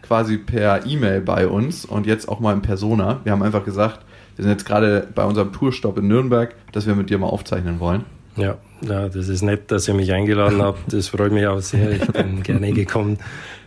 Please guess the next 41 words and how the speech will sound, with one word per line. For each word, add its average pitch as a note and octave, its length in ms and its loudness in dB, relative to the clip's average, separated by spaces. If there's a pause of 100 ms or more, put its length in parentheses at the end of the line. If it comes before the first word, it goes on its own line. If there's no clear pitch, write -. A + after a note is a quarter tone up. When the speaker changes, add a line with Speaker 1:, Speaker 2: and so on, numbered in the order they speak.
(180)
Speaker 2:
Ja. F#2+ 120 0
Speaker 1:
Und D3+ 400 0
wir B2+ 140 2
haben D3 140 0
dich D3+ 100 -4
natürlich C#3+ 300 -2
aus B2 100 2
dem B2 100 0
Grund B2 260 0
eingeladen, F2+ 500 2
dass - 300 -4 (420)
du - 60 2
hast G#2+ 100 0
eine A#2+ 100 -2
besondere A#2 360 0
Expertise, D3 840 -2
was G#2+ 180 -2
Kinder C3 320 -4
anbelangt, C#3 520 -2
weil G#2 160 2
du G#2+ 120 -2
hast B2 200 -4
selber C3+ 440 2 (320)
so C3 120 0
viele C3 240 0
Kinder, C#3+ 260 -4
dass A2+ 220 0
du A2 100 -10
die A2 180 -2
heutzutage B2 480 0
mit A2+ 180 0
einem G#2+ 100 -6
Personenbeförderungsschein G#2+ 1160 0 (320)
nur A2+ 120 2
mit, A2 260 2
äh, A#2 240 4
kriegen A2 300 -2
könntest G#2 320 0
im G2 100 0
Auto. G2 240 0 (100)
<laughs> A3+ 120 2